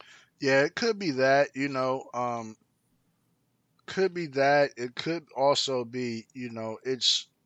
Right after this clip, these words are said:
I don't think they did a good job of finding their own talent.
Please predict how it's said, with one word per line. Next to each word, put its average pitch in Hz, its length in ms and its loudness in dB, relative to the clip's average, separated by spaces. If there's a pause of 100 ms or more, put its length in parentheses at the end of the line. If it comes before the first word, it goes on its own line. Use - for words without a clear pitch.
(640)
I 139 80 6
don't 175 200 2
think 175 220 -2
they 160 120 2
did 147 200 2
a 131 80 2
good 123 260 0
job 120 340 2
of 117 100 -8
finding 117 360 -4
their 107 200 -10
own 107 280 -10
talent. 95 420 -12